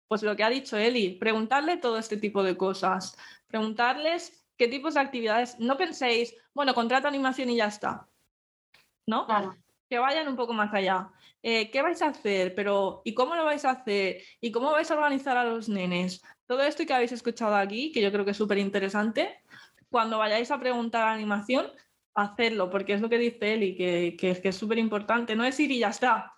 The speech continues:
Speaker 1: y a ver qué pasa, ¿no?
Speaker 2: Claro.
Speaker 1: Y montamos ahí una mesa con cuatro globos. No, es más, realmente, porque no es diez minutos, eh, son horas.
Speaker 2: Claro.
Speaker 1: <laughs> Y,
Speaker 2: Claro.
Speaker 1: y claro, tienes que entretenerlos. Bueno,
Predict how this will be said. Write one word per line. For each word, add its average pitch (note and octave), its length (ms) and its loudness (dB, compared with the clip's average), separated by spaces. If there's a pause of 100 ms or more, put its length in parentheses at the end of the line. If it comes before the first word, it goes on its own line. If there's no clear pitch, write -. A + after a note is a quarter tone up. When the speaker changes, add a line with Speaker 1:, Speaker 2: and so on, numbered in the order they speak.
(120)
Speaker 1:
y A3+ 160 -6
a G3+ 80 6
ver A3 180 2
qué A3 120 -4
pasa, A3+ 320 2
¿no? G#3 80 2
Speaker 2:
Claro. B3 120 2
Speaker 1:
Y A#3 40 0
montamos A3+ 420 2
ahí A#3+ 180 2
una A3+ 140 2
mesa B3+ 540 0 (400)
con A3 220 -4
cuatro A#3 400 2
globos. C4+ 380 2
No, B3 300 0
es G#3+ 180 -4
más, B3 500 2 (180)
realmente, G3+ 520 2
porque G3 260 -2
no G#3 100 2
es B3 180 0 (280)
diez A#3+ 180 0
minutos, A3 680 -2 (360)
eh, - 280 0
son A3+ 180 -2
horas. G3 320 0
Speaker 2:
Claro. G#3 300 0 (380)
Speaker 1:
<laughs> - 360 -2
Y, G#3 260 0
Speaker 2:
Claro. G3+ 300 0 (880)
Speaker 1:
y F#3+ 200 -4
claro, G#3 340 0
tienes G3+ 260 -2
que A#3 80 -2
entretenerlos. G3 720 0
Bueno, C#4+ 320 0